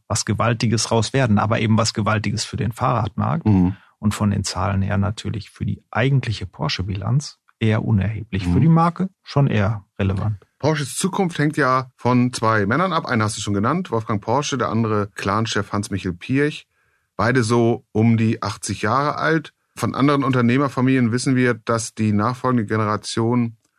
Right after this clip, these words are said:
Speaker 2: oft ihre unternehmerische Aufgabe doch anders definiert.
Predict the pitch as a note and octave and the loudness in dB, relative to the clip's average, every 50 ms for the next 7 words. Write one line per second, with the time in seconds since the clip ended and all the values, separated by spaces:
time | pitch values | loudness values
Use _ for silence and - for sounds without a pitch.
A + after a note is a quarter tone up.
0 | _ _ _ _ _ _ _ _ _ - A2+ A#2+ C3 D3 C3+ - - - _ - | _ _ _ _ _ _ _ _ _ -2 0 0 0 0 -2 -6 -12 -18 _ -4
1 | A2+ A2 G#2 G2 - F#2 A2+ A2+ G#2 G#2 G#2+ A2 A2+ G#2+ G#2+ G#2 - - - - | -4 -2 -2 -2 -2 -2 -2 -2 0 0 0 0 0 0 -2 -4 -6 -6 -6 -6
2 | A2+ A2 - - G#2+ G#2 G2+ G2+ - G#2+ A#2 B2+ C3 - - - _ _ _ _ | -8 -8 -4 -4 -4 -2 -2 -4 -2 0 -2 -2 -2 -6 -12 -20 _ _ _ _
3 | _ _ _ _ - - G#2+ A#2+ B2+ B2+ A#2+ - - A#2 G#2+ - A2 A2+ C3 F#3 | _ _ _ _ -6 0 2 2 4 2 2 0 -2 -4 -2 -2 0 2 2 2
4 | G#3+ A3+ G#3+ - - | 2 0 -2 -6 -20